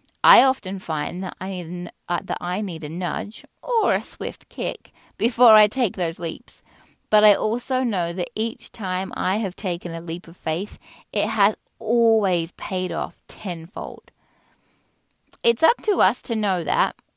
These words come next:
and I've said this a few times before, but it's up to us to know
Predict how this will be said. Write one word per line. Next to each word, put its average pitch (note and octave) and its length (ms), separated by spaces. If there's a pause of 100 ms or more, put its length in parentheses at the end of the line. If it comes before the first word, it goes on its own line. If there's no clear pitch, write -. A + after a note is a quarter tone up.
(120)
and A3 220
I've G3 200
said A#3+ 220
this F#3 180
a E3+ 40
few F#3 180
times D#3+ 280
before, F#3+ 460
but F#3+ 160
it's G#3+ 220
up - 200
to D4+ 220
us A#3+ 220
to - 100
know G3+ 480